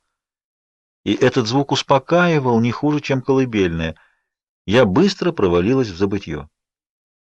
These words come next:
Впервые за очень долгое время мне приснился нормальный сон.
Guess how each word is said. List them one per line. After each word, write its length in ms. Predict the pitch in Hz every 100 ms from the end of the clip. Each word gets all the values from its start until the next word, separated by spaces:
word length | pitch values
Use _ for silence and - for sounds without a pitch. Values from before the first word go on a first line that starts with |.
| _ _ _ _ _ _ _ _ _ _ _ _ _
Впервые 460 | - 147 165 196
за 140 | 156 160
очень 240 | 151 160
долгое 340 | 151 139 139
время 300 | 135 190 190
мне 160 | 117 120
приснился 480 | 127 120 170 196 131
нормальный 440 | 110 131 165 160
сон. 400 | - 104 73 67